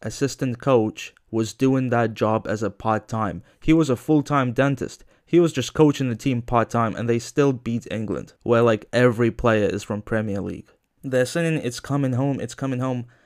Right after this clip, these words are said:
I, I understood when it came to World Cup. Like, it made sense because they won in nineteen sixty-six. And because they won it before, it makes sense. It's coming back. It's coming home.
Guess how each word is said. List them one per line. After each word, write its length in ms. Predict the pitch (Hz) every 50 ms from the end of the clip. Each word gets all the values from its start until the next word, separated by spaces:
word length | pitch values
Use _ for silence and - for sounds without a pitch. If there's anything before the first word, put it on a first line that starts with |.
| _ _ _ _ _ _ _ _ _
I, 340 | 123 131 135 131 127 120 - - _ _ _ -
I 100 | 127 127
understood 540 | 131 120 127 120 - - - 151 156 147 139
when 120 | 147 143
it 100 | 135 120
came 180 | 131 131 135 131
to 100 | - 127
World 340 | 110 117 120 113 113 - -
Cup. 300 | - 117 131 147 - - - - _ _ _ _ -
Like, 220 | 113 113 110 -
it 100 | - 127
made 260 | 127 123 117 113 -
sense 280 | - - 135 120 110 -
because 300 | - 110 101 107 107 -
they 140 | - 113 113
won 240 | 113 113 117 110 107
in 120 | 101 101
nineteen 440 | 104 110 120 120 117 120 120 117 110
sixty-six. 800 | - - 113 - - - 101 95 - - 113 92 - - - - _ _ _ _ _ _ _ -
And 120 | 117 117
because 280 | 101 120 - 147 139 -
they 120 | 135 127
won 220 | 120 117 127 123 110
it 140 | 98 101
before, 400 | - 98 - - 143 127 110 - -
it 100 | 117 113
makes 280 | 117 104 92 - -
sense. 440 | - 143 120 95 95 - - - - _ _ _ _ -
It's 220 | 107 101 98 -
coming 320 | - - 117 104 110 104 104
back. 400 | - 143 143 117 90 - - _ _ _
It's 160 | 117 101 -
coming 280 | - - 98 101 101 101
home. 340 | 113 151 147 127 - -